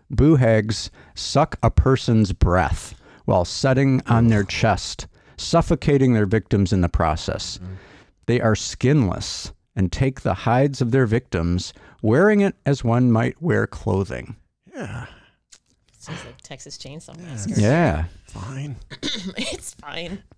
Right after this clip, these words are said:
Speaker 1: On the other hand, plaid eyes are malicious, shape-shifting spirits of the improperly buried. Some variations claim that they are intentionally created through murder, followed by deliberately improper burial rituals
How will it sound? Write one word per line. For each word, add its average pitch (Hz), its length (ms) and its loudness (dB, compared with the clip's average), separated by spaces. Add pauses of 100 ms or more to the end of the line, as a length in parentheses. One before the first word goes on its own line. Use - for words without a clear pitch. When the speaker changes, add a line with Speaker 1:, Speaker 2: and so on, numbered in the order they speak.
(180)
Speaker 1:
On 127 140 4
the 180 80 6
other 175 160 4
hand, 85 220 0
plaid 180 360 2
eyes 90 340 2 (100)
are 113 340 4
malicious, 110 580 2
shape-shifting 120 680 0
spirits 156 420 2
of 117 100 -2
the - 140 0
improperly 113 720 2
buried. 101 460 2 (420)
Some 196 240 4
variations 165 560 4
claim 110 280 4
that 110 160 2
they 107 100 6
are 104 100 4
intentionally 127 760 2
created 123 440 2
through 104 240 2
murder, 104 500 2
followed 110 500 2
by 98 200 2
deliberately 104 720 0
improper 101 600 2
burial 92 460 2
rituals 87 640 -2